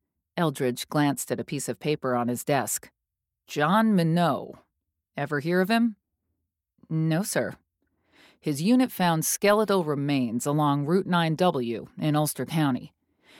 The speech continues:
He ran up against a wall trying to identify the body, so he started going through regional missing persons reports."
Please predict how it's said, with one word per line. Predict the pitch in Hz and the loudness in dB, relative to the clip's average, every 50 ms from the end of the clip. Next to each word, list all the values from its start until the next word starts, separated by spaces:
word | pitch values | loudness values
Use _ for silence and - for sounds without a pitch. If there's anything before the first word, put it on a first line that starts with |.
| - _ _ | -20 _ _
He | _ 151 | _ -6
ran | 131 151 170 180 185 | -2 0 2 4 4
up | 180 175 - | 4 2 2
against | 165 143 160 160 147 - - | 0 0 0 0 -2 -2 -4
a | 127 | -4
wall | 127 151 175 185 170 147 147 160 | 0 2 4 6 6 6 6 4
trying | - - 165 160 156 156 | 2 0 0 0 0 0
to | - 143 | 0 0
identify | 127 139 139 139 151 156 151 - - 143 127 123 | 0 0 0 0 0 0 0 -2 0 0 0 0
the | 123 | -2
body, | 127 - - 160 160 147 123 98 - 117 | -4 0 2 4 4 4 2 0 -8 -12
so | - - - 180 165 | -10 -2 0 0 0
he | 165 | 0
started | 180 - - 208 208 196 196 175 | -2 0 2 2 2 2 2 2
going | 185 175 175 175 170 | 2 2 2 0 -2
through | - - 180 175 156 | -2 -2 -2 -2 2
regional | 170 196 202 185 - 180 175 165 165 | 2 0 0 2 0 0 2 2 2
missing | 165 180 180 - - 165 156 147 | 2 2 2 0 0 -2 -4 -4
persons | - 196 202 196 - - 131 127 - 143 | -2 -2 -2 -2 -2 -2 -4 -4 -4 -6
reports." | 131 - - - 120 110 - _ - - - | -8 -8 -6 -8 -8 -8 -8 _ -10 -10 -10